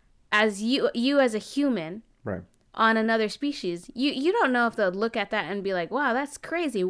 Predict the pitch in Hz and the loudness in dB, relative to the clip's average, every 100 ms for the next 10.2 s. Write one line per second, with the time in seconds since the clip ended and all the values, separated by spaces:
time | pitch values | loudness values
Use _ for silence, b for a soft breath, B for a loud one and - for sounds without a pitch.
0 | 196 226 277 311 262 208 214 220 214 269 | 2 2 4 4 2 4 2 2 -2 -2
1 | 254 156 - 202 226 285 269 208 202 202 | -2 -4 -4 0 2 4 4 4 2 2
2 | 208 254 320 226 170 - 104 113 101 - | -2 -2 -4 -6 -6 -4 -2 0 0 0
3 | 233 233 196 196 214 247 240 220 208 175 | 6 6 6 2 0 0 -2 -6 -4 0
4 | 175 233 269 254 254 B B B B 247 | 0 0 -2 -4 -6 B B B B 4
5 | 262 254 - - 214 262 262 190 175 180 | 8 8 6 2 4 4 2 0 -2 -2
6 | - 202 196 190 214 208 180 196 185 185 | -4 0 0 0 -2 -2 -2 0 -2 0
7 | 214 - - 185 185 180 165 - 190 233 | -2 -2 -4 -6 -4 -6 -6 -4 -2 -2
8 | 208 175 175 170 180 - B B B B | -6 -4 -6 -2 -4 -4 B B B B
9 | - 240 233 - _ - 226 226 220 233 | 0 2 2 -2 _ -8 -6 -4 2 2
10 | 240 - | 2 -4